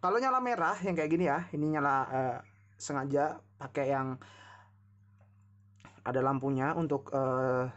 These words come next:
tombol powernya ini karena nggak ada indikator yang lain. Nah,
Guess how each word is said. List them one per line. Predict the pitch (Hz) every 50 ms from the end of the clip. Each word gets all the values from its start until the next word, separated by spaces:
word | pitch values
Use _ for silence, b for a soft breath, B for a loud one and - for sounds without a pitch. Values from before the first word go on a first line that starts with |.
| - -
tombol | - 131 131 127 135 127 123 -
powernya | 127 127 127 127 123 127 135 120
ini | 127 127 127 139
karena | 139 147 135 135 143 151 156 - B B B B B B B -
nggak | 135 139 117 127
ada | 135 135 135
indikator | 139 143 139 151 139 - 143 139
yang | 147 160
lain. | 202 190 160 165 175 170 -
Nah, | - 131 110